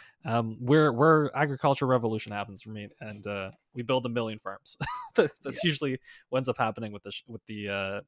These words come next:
Speaker 1: with the boar hunters, the shepherds who had become boar hunters.
Speaker 2: Mm-hmm.
Speaker 1: Um, yeah, so I think, uh,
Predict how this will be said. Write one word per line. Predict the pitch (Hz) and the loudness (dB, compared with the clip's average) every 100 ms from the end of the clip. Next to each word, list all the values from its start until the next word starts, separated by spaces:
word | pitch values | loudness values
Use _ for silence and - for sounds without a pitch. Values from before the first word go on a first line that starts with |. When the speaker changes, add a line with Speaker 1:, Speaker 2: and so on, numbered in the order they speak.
| _ | _
Speaker 1:
with | 113 - | -12 -8
the | |
boar | 120 131 113 | 0 2 2
hunters, | 113 101 92 - | -4 -12 -14 -4
the | 131 | 2
shepherds | 151 127 113 | 4 2 0
who | - | -6
had | 107 | -8
become | 101 - 101 | -10 -12 -10
boar | 101 98 | -8 -8
hunters. | 98 95 92 - _ _ _ _ _ _ - | -8 -12 -14 -16 _ _ _ _ _ _ -12
Speaker 2:
Mm-hmm. | 120 127 135 _ _ _ _ _ - - - _ - 120 | -10 -10 -12 _ _ _ _ _ -20 -20 -20 _ -6 -2
Speaker 1:
Um, | 113 107 104 104 _ _ _ - | -2 -4 -10 -16 _ _ _ 0
yeah, | 220 196 - - | 8 8 8 6
so | 254 202 - _ - | 10 10 8 _ 6
I | 214 | 6
think, | - 262 247 220 - - | 8 6 6 2 -4 4
uh, | 156 156 151 147 | 8 8 8 6